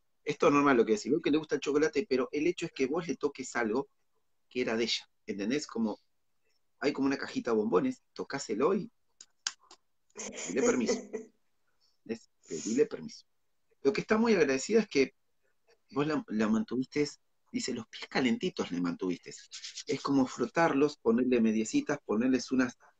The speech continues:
Speaker 1: y no cualquier pantuflas, ¿eh? Porque ella sabía que yo tenía como algo en los pies, la irrigación, algo, me dice, como que no le andaban muy bien los pies,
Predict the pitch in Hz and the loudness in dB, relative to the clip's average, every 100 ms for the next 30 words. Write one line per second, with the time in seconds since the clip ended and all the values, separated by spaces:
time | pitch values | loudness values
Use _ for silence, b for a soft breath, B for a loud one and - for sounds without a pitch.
0 | _ - 127 170 175 147 160 156 147 135 | _ 2 4 6 8 8 8 8 6 8
1 | 151 - 107 - 139 - 117 113 - - | 4 6 0 6 6 8 4 4 2 0
2 | 151 151 160 - 127 160 110 - - 113 | 0 0 0 2 6 6 4 -6 -2 0
3 | 120 104 113 117 135 127 110 104 - 151 | 0 0 0 2 2 2 0 -2 4 8
4 | 131 104 101 104 104 98 - 156 139 117 | 8 6 2 2 2 2 4 6 6 6
5 | 131 110 101 98 110 90 - B B B | 2 2 0 2 0 -2 -6 B B B
6 | B B - 120 113 113 143 156 131 131 | B B -2 0 2 2 4 4 4 4
7 | 131 131 135 135 135 143 135 - 165 | 4 6 6 6 6 4 2 2 0